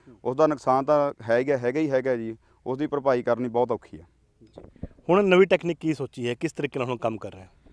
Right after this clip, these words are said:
Speaker 1: ਨਵੀਂ ਤਕਨੀਕ ਇਹੀ ਹੈ ਜੀ ਵੀ ਅਸੀਂ ਸੋਚਿਆ ਵੀ ਜੇ ਵਾਹਨ ਲੇਬਰ ਨਹੀਂ ਆ ਰਹੀ, ਜੋ ਲੋਕਲ ਲੇਬਰ ਆ ਉਹ ਪੂਰਾ ਸਾਡਾ ਨਹੀਂ ਕਰ ਸਕਦੀ, ਇਸ ਕਰਕੇ ਅਸੀਂ ਇਹ ਸਿੱਧੀ ਬਿਜਾਈ ਆ ਜੋ ਝੋਨੇ ਦੀ, ਉਹ ਇਹ ਨਵੀਂ ਤਕਨੀਕ ਅਸੀਂ ਅਪਣਾ ਰਹੇ ਹਾਂ।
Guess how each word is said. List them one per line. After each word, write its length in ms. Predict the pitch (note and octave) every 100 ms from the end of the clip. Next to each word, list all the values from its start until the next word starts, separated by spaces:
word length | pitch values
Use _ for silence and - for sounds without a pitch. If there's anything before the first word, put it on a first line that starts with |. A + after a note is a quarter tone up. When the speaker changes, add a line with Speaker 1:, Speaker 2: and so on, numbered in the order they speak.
| _ _ _ -
Speaker 1:
ਨਵੀਂ 300 | B2+ D3+ F3+
ਤਕਨੀਕ 460 | - D#3+ D#3+ E3
ਇਹੀ 260 | E3 D#3 E3
ਹੈ 140 | E3
ਜੀ 100 | D#3+
ਵੀ 220 | D#3 D#3+ D3
ਅਸੀਂ 140 | D3
ਸੋਚਿਆ 340 | C#3 C3 C#3+
ਵੀ 160 | C#3 C#3+
ਜੇ 140 | C3+
ਵਾਹਨ 480 | C#3 C3 C3+ C#3 C3
ਲੇਬਰ 260 | A#2+ B2 C3
ਨਹੀਂ 240 | B2+ C#3+
ਆ 120 | C3+
ਰਹੀ, 280 | B2+ C3 B2
ਜੋ 220 | A2+ A#2+
ਲੋਕਲ 320 | B2 B2 D3+ C#3+
ਲੇਬਰ 280 | C3+ C3
ਆ 60 | C3
ਉਹ 320 | B2 C3+ C#3+ -
ਪੂਰਾ 240 | B2+ C3
ਸਾਡਾ 240 | B2 A#2+
ਨਹੀਂ 180 | A#2 B2
ਕਰ 140 | C3+ B2+
ਸਕਦੀ, 440 | - G#2+ G2+ G2 - _ - A#2
ਇਸ 120 | B2
ਕਰਕੇ 420 | C#3 C#3 C3+ C#3+
ਅਸੀਂ 220 | C3+ C#3 C#3
ਇਹ 200 | C3+ C3
ਸਿੱਧੀ 300 | C3+ C3+ D#3+
ਬਿਜਾਈ 340 | C3+ B2+ B2+
ਆ 80 | B2+
ਜੋ 120 | B2
ਝੋਨੇ 320 | C3+ B2 G#2+
ਦੀ, 260 | G#2+ A2 G#2 _ - -
ਉਹ 140 | - B2+
ਇਹ 160 | C#3
ਨਵੀਂ 220 | C#3 C3 B2+
ਤਕਨੀਕ 340 | B2+ B2+ B2
ਅਸੀਂ 160 | A#2 A#2
ਅਪਣਾ 220 | G#2+ G#2
ਰਹੇ 200 | A2+ B2
ਹਾਂ। 180 | A#2+